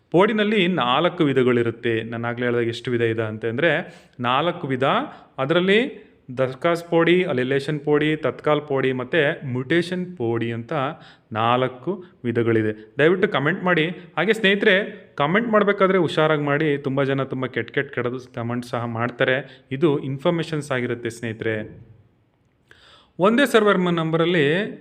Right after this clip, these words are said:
ಹಲವಾರು ಹಿಸ್ಸಗಳಿರುತ್ತೆ, ಆದ್ರೆ ಭೂ ಮಾಲೀಕತ್ವದ ಹೆಸರು ಒಂದೇ ಪಾಣಿಲಿ ಇರುತ್ತೆ. ಆಯ್ತಾ? ಒಂದೇ ಪಾಣಿಲಿ ನೀವು ನಾಲ್ಕೈದು ಜನದ ಹೆಸರು ನೋಡ್ಬೋದು. ಇದರಿಂದಾಗಿ ರೈತರಿಗೆ ಸಾಕಷ್ಟು ಸಮಸ್ಯೆನೂ ಆಗುತ್ತೆ, ಜೊತೆಗೆ ಸರ್ಕಾರದ ಸೌ-, ಸೌಲಭ್ಯನೂ ಸಹ ಸಿಗುತ್ತಾ,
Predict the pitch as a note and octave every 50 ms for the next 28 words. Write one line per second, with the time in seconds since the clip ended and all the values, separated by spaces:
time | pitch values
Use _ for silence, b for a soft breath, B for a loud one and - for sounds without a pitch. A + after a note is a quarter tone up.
0 | - - _ - - C#3 C#3 D3 D3+ E3+ F3+ F#3 F#3+ F#3+ F3+ E3 C#3+ - - -
1 | F3+ D#3+ D3 D3 C#3 B2+ B2+ A#2+ - A#2 A#2 A#2 - B2+ C#3 D#3+ F#3 E3+ E3+ G3+
2 | G#3+ E3 D#3 B2 A#2 D3 F#3 A3 G#3 G3 G3 F#3 F#3 F#3 F3+ F#3+ F3 - E3+ E3
3 | E3 D3+ C3+ - D#3 D#3+ C#3 A#2+ A#2+ B2 C3+ C#3 D3+ D#3+ D#3+ D#3 D#3+ C#3+ C3+ C3
4 | C3 B2+ B2+ A#2+ A#2 A#2 - - A2+ A2+ - - - - - - _ _ - A#2+
5 | A#2 A2+ B2+ B2+ B2 A#2 A2 A#2 B B B - B2+ B2+ C3+ D3 D#3+ F3 F3+ F3
6 | E3 D#3+ D#3+ D#3+ D#3 D#3 D3+ C#3 B2+ C3 B2+ D3 C#3 A#2+ C3+ C3+ B2+ B2 A#2+ -
7 | B2+ B2+ A#2+ A#2 A#2 A2 A2+ A2+ A2+ A2 A2 A2 B B B B B B B C#3+
8 | C3+ D#3+ G3 G3+ G3+ G3+ G3+ G3+ G#3+ F#3 D#3 E3 E3 - F#3 F#3+ F#3+ F3+ - C#3+
9 | C3+ C#3+ - F3 E3+ - E3 - C#3 C3+ C#3+ D3+ D3+ - E3 D#3+ D#3 C#3+ C3+ B2
10 | A#2 - - A2+ G#2+ G#2+ - C#3+ C3+ F#3+ F#3+ F#3+ E3 F#3 B3+ - - - - _
11 | _ - - C#3 C3 C#3 - E3 E3+ E3+ F3 E3+ E3 E3+ - C#3 C#3 C#3 C#3 C#3+
12 | - - C#3+ C#3 D3 D3 C#3+ C#3+ C#3+ C#3 - C3 A2+ C#3+ C#3 - - B2+ A#2 A#2+
13 | A#2+ A#2+ -